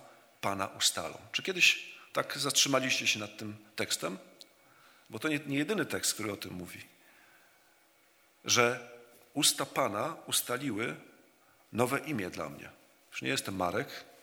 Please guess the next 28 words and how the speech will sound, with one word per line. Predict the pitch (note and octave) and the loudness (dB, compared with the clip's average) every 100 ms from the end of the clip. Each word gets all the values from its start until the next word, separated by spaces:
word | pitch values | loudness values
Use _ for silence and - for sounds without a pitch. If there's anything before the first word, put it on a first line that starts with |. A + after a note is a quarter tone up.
| - | -12
może | F2 F2+ | -8 -6
będę | F2 G#2 | -4 -2
Stefan, | - E3 E2+ | 0 -2 -2
nie | G#2+ | -2
wiem. | D#2 C#2+ - - - - - D3 - | -2 -6 -6 -6 -6 -10 -4 -6 -6
<laughs> | - - - - F#3+ - | -12 -12 -8 -6 -6 -2
Albo, | B2 G#2+ A2+ - - - - - | -2 0 -2 -2 -4 -6 -6 -6
albo, | G2+ G#2 G#2 G2+ - - - | -6 -4 -6 -6 -12 -20 -18
y, | A2+ - - - | -16 -16 -16 -12
kto, | - - | -12 -10
kimkolwiek | - A#2+ A2+ A2 A#2 E3 | -8 -4 -4 -4 -4 -8
innym, | C#3 F2+ G2+ | -10 -8 2
nie | D#3+ | 2
wiem. | F#2+ E2 - - - - - - - - _ _ _ _ _ _ | 2 -6 -10 -20 -20 -20 -20 -20 -20 -20 _ _ _ _ _ _
Pan | - E3+ F3 | 2 4 4
nam | D#3 C#3+ | 0 0
nadaje | C3+ C#3 A#2+ F2+ F2+ A2 - - | -2 0 -2 -2 -6 -8 -12 -12
nowe | A#2 A#2+ A#2 - | -4 -4 -4 -8
imię, | G#2+ E2+ D#2 D#2 | -8 -8 -10 -12
które | - - C#3 B2+ A2 A2+ A2+ - - - _ - | -14 -10 -6 -2 -2 -2 -8 -18 -20 -20 _ -4
On | A#2+ A#2+ | -2 -2
wie | A2 A2 | -2 -2
jest | G#2+ G#2 - | -2 0 -2
najlepsze | G#2 G2 G2+ F#2+ | -2 -6 -2 -2
dla | F#2 E2+ | -2 -6
nas, | D#2+ D#2+ - - | -6 0 0 0
które | - G2+ | -4 -8
ma | G2 G#2 G#2 | -2 0 0